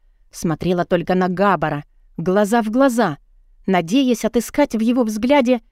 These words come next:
хотя бы тень сомнения или беспокойства. Но нет, ни тени, ни даже намека. "Зачем бы мне это делать?"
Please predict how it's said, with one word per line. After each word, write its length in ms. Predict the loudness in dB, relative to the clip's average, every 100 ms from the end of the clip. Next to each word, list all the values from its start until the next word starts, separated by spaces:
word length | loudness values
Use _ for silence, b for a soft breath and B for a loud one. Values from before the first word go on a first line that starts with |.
| _ _
хотя 260 | -6 -2
бы 140 | -2 -2
тень 320 | 0 2 2
сомнения 680 | 0 2 4 4 2 0 -2
или 220 | -2 -2
беспокойства. 880 | -2 -2 -2 2 0 0 -4 -4 -6 _ _ _ _ _ _
Но 80 | -4
нет, 280 | -4 -6 -12 -4
ни 120 | -4
тени, 380 | 0 0 2 2
ни 140 | 2
даже 220 | 0 2
намека. 540 | 4 4 4 0 -2 -4 _ _ _ _ _ _
"Зачем 720 | -4 0 0 0 0 2 2
бы 100 | 0
мне 320 | 0 2 0 0
это 140 | 0
делать?" 520 | 2 2 0 -4 -10